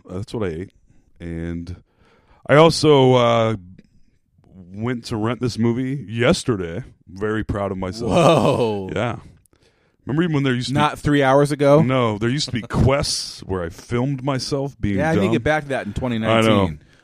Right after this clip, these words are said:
Speaker 2: I got a new camera. Maybe we can
Speaker 1: Oh, maybe.
Speaker 2: Yeah, we'll do a little. We'll, we'll both, we'll both put 'em together.
Speaker 1: So I went to rent it at Video Warehouse, and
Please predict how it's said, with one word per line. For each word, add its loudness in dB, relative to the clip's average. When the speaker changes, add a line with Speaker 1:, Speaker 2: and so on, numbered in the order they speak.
Speaker 2:
I -4
got 2
a 2
new 0
camera. -4
Maybe -6
we -8
can -10
Speaker 1:
Oh, -4
maybe. -2
Speaker 2:
Yeah, -8
we'll -6
do -4
a -2
little. -4
We'll, -4
we'll -2
both, 0
we'll -8
both -4
put -2
'em -8
together. -12
Speaker 1:
So 0
I 4
went 0
to 2
rent -2
it -6
at -4
Video 4
Warehouse, 0
and -4